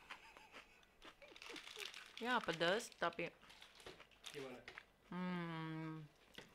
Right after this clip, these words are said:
Speaker 1: rasanya... Ke-, sa-, eh, sambal kecap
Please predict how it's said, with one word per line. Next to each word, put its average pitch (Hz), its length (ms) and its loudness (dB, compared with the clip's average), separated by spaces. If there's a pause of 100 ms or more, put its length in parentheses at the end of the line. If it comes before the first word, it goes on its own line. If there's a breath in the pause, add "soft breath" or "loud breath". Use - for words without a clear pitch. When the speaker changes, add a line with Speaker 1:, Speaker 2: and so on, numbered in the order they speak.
(120)
Speaker 1:
rasanya... 175 800 4 (1400)
Ke-, 170 280 2
sa-, 165 300 -2 (240)
eh, 175 240 -2
sambal 170 560 0
kecap 214 400 0